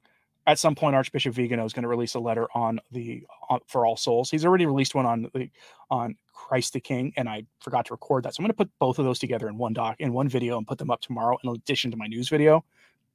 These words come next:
This is a time to unite that suffering for the holy souls in purgatory. It really is. I don't know if he re-, well,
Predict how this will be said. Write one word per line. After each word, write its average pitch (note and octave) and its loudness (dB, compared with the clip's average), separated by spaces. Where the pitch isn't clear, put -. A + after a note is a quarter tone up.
This G#3 12
is A#3 6
a A3+ 8
time E3 8
to D3 0
unite C3+ 6
that A#2 0
suffering B2+ -2
for A#2+ -6
the A2+ -6
holy A#2+ -4
souls A2 -2
in G#2+ -10
purgatory. - -10
It E3+ 6
really D3 12
is. - -2
I D#3+ 10
don't G3+ 8
know F3+ 10
if F3 6
he F3 8
re-, E3 6
well, D#3 12